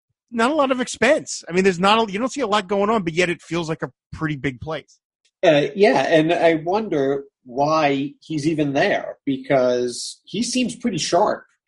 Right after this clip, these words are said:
Speaker 1: Yeah.
Speaker 2: uh, for a guy of his age. And earlier, uh, you know, in the scene before, they say he's there not because he's got any malady, just because of old age.
Speaker 1: Yep.
Speaker 2: Um,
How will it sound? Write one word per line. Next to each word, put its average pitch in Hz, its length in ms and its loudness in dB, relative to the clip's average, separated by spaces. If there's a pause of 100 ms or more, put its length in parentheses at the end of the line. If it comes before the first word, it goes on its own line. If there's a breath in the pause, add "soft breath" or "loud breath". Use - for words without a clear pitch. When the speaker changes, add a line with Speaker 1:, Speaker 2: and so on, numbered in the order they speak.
(240)
Speaker 1:
Yeah. 127 280 4
Speaker 2:
uh, 120 320 0 (140)
for 156 120 0
a 139 60 -2
guy 151 200 0
of 151 120 -2
his 156 180 -4
age. 160 280 -2
And 143 420 -6
earlier, 135 760 0 (100)
uh, 123 420 -2 (200)
you 131 140 -8
know, 127 160 0
in 135 140 -4
the 123 80 -8
scene 143 220 -4
before, 170 340 4
they 131 180 4
say 127 200 2
he's 196 320 -4
there 160 420 2
not 190 200 -6
because 196 280 0
he's 151 160 -6
got 170 160 2
any 151 180 0
malady, 120 600 -4
just 143 240 -4
because 143 360 0
of 123 160 0 (140)
old 143 240 2
age. - 440 -2 (220)
Speaker 1:
Yep. 131 260 -4
Speaker 2:
Um, 123 320 -2